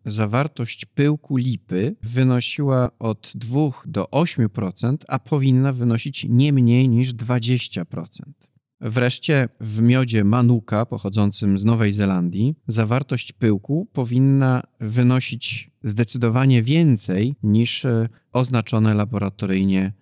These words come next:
trzynaście procent. Niezależnie od badań laboratoryjnych oceniono również oznakowanie miodów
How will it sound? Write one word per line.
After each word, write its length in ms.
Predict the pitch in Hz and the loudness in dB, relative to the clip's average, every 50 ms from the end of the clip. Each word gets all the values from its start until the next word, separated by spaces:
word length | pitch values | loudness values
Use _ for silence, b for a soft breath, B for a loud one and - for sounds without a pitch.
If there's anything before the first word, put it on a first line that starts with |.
| _ _ - | _ _ -6
trzynaście 580 | - - - 107 95 90 85 - - - - 90 | -4 -2 0 0 0 0 -2 -4 -6 -6 -8 -8
procent. 640 | - - 80 80 - - - - - _ _ _ _ _ _ _ _ _ _ _ _ _ _ - 123 | -10 -12 -12 -12 -12 -14 -14 -16 -18 _ _ _ _ _ _ _ _ _ _ _ _ _ _ 0 2
Niezależnie 460 | 127 131 131 139 160 190 190 202 151 | 2 4 2 2 0 0 0 0 0
od 60 | 131 | 0
badań 260 | 123 139 131 131 123 | 0 0 0 2 2
laboratoryjnych 800 | 120 120 117 117 107 104 101 - 120 120 156 175 160 127 - - | 2 0 0 0 -2 -2 -2 -2 -2 -2 -2 -2 -2 -2 -4 -6
oceniono 420 | - - 123 117 123 131 135 127 | -4 0 2 4 4 4 4 2
również 560 | 127 127 123 127 123 120 - - - - - - | 0 0 2 2 2 2 0 -2 -4 -6 -6 -4
oznakowanie 760 | - 135 123 117 127 120 - 123 110 113 123 120 107 92 87 | -4 -2 0 0 0 -2 -2 -2 -2 0 2 2 2 2 0
miodów 580 | 82 82 85 85 - 110 123 160 196 - - | -2 -4 -6 -6 -6 -6 -6 -6 -6 -10 -18